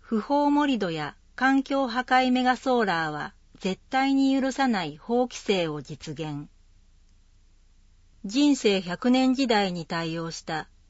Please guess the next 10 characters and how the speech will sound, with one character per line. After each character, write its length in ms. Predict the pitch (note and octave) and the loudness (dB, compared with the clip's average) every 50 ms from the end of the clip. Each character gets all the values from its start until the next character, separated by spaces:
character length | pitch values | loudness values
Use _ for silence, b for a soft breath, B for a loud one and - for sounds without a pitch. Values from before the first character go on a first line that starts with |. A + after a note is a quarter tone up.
| - _ _ | -20 _ _
高 260 | - C4 C4+ C4+ C4+ | 2 4 4 4 4
齢 220 | C#4 C4+ B3 A3+ | 4 2 2 2
者 280 | - - F3 D#3 D#3 D3 - | 0 -2 -4 -4 -4 -4 -6
雇 160 | - - G3 | -4 0 2
用 240 | G#3+ B3 B3+ B3+ B3 | 2 4 4 2 2
環 260 | - B3+ B3+ B3+ A#3 | 2 2 2 2 2
境 240 | - - E3+ D#3+ D3+ | 0 -2 -6 -6 -4
改 280 | - - E3 E3 E3 - | -6 -6 -6 -6 -6 -6
善 240 | - D#3+ D#3+ D3+ | -8 -8 -8 -8
と 240 | - - D#3+ D3+ - | -10 -10 -12 -12 -12